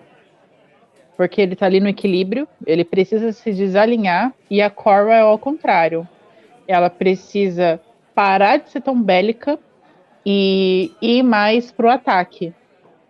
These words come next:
Ah, não, não, não, perdão. Parar de ser tão bélica e encontrar o equilíbrio em si pra tratar as coisas de forma mais equilibrada.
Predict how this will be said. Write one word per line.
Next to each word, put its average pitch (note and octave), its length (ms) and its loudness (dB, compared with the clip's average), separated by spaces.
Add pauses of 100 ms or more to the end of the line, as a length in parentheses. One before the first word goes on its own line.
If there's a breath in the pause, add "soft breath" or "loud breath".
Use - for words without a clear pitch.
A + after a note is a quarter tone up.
(760)
Ah, F3+ 520 4
não, F#3+ 160 0
não, A3 120 2
não, F3+ 180 0
perdão. E3 340 -2 (420)
Parar F3+ 260 2
de G#3+ 100 -8
ser A#3+ 100 -2
tão A#3+ 140 0
bélica F3+ 560 -2
e G3+ 80 -4
encontrar G3+ 500 -2
o A3 60 4
equilíbrio G#3+ 480 -4
em A#3 60 2
si A3+ 500 -6
pra G#3 160 -2
tratar G3 360 0
as F#3 160 -4
coisas F#3 540 -2
de G3+ 100 -8
forma F#3+ 440 -4
mais F#3 500 -2 (160)
equilibrada. F3+ 720 -2